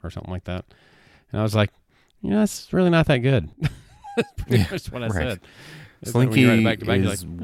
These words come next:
Speaker 1: "Eh."
Speaker 2: way better. So, yeah, Slinky
Speaker 1: Oh, yeah.
Speaker 2: is in the same sort of vein as Mine Train, but it's way better.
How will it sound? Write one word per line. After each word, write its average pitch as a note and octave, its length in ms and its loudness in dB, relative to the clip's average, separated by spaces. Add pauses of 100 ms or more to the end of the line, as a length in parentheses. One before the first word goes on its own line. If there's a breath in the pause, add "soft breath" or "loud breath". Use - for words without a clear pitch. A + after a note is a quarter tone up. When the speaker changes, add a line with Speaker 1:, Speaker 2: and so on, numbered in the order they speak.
Speaker 1:
"Eh." - 60 -6
Speaker 2:
way F#2+ 200 4
better. - 420 -6
So, - 200 0
yeah, C#2+ 220 2
Slinky A2 420 0
Speaker 1:
Oh, G2+ 60 6
yeah. F2+ 240 2
Speaker 2:
is E2 340 0
in G2 220 2
the E2+ 80 6
same F2+ 440 2
sort E2+ 300 0
of D2+ 100 0
vein D#2+ 420 2
as E2 400 -2 (420 loud breath)
Mine F2 240 4
Train, F#2 260 2
but D#2 180 2
it's D#2 200 -4
way F2 440 2
better. - 340 -4